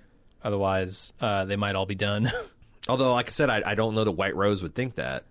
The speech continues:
Speaker 2: Like, you know,
Speaker 1: Yeah.
Speaker 2: White Rose would make some, you know, cryptic
Speaker 1: Maybe.
Speaker 2: statement about the inevitability of time and, and the usefulness of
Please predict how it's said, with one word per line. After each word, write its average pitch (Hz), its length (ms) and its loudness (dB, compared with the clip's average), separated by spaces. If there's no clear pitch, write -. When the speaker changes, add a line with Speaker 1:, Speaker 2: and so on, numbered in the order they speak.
Speaker 2:
Like, 87 380 -4
you 101 80 -2
know, 85 140 0
Speaker 1:
Yeah. 95 160 2
Speaker 2:
White 95 300 -2
Rose 98 240 0
would 87 80 -8
make 87 180 -2
some, 90 340 -4
you 92 140 -4
know, 82 400 -4
cryptic 107 260 -2
Speaker 1:
Maybe. 98 140 -4
Speaker 2:
statement 90 500 -4
about 82 800 -4
the 87 300 -8
inevitability 87 800 -4
of 80 120 -6
time 82 480 -6
and, 76 300 -8
and 82 200 -10
the 85 80 -8
usefulness 87 600 -4
of 78 180 -8